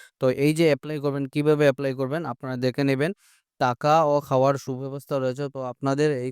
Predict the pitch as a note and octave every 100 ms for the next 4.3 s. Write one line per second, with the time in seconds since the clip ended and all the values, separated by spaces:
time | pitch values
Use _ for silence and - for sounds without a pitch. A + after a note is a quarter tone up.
0 | - C3 B2 C#3 C#3+ C3+ C3 - C3+ C3+
1 | C3 A2+ C3+ C3+ B2+ B2+ B2+ B2 B2+ C3+
2 | C#3 - B2 B2+ C3 - - B2 B2 B2+
3 | - C#3 C3 C3+ B2 C3 B2+ C3+ C3+ C3
4 | B2+ C#3+ C3+